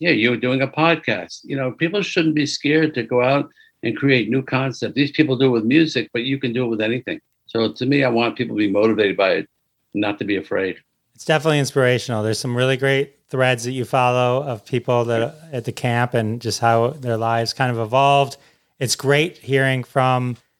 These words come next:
Speaker 2: like, Alice Cooper and all those folks, you know, just hearing
Speaker 1: It's
Speaker 2: it from
Speaker 1: amazing,
Speaker 2: them.
Speaker 1: right? To see, to see Gene Simmons and Alice and see everybody that's really, you know, come down to earth.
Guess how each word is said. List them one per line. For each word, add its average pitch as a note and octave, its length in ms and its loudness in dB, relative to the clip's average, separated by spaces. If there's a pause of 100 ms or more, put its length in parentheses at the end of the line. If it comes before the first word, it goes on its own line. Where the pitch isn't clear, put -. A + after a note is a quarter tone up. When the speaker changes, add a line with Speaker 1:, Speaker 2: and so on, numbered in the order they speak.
(240)
Speaker 2:
like, A2+ 220 -6
Alice G#2+ 300 -4
Cooper C3+ 580 2
and A2+ 120 -2
all A#2 140 0
those A#2 240 0
folks, A#2+ 540 0
you B2 60 -4
know, A2+ 100 -4
just A2 220 -4
hearing B2+ 180 -4
Speaker 1:
It's B2 80 0
Speaker 2:
it C3 40 2
from A2+ 80 0
Speaker 1:
amazing, C#3+ 340 0
Speaker 2:
them. B2 100 2
Speaker 1:
right? C3 240 0
To C3 80 -4
see, C3+ 400 -4
to B2 80 -6
see B2+ 240 -2
Gene A#2+ 320 -2
Simmons C3+ 640 -2
and G#2+ 80 -2
Alice B2 500 2
and A2 160 -4
see B2 180 0
everybody B2+ 520 2 (220)
that's G#2 220 0
really, B2 540 2
you - 120 -8
know, A2 100 -4
come A#2+ 240 -2
down A#2 240 0
to G#2 60 0
earth. C3+ 380 2